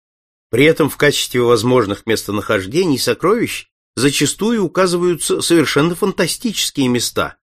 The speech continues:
типа пресловутого Семлевского озера. Исследованием вопроса о сокровищах Наполеона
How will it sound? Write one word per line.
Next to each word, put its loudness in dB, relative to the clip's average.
типа 0
пресловутого 2
Семлевского 2
озера. -6
Исследованием 2
вопроса 2
о -8
сокровищах -4
Наполеона -4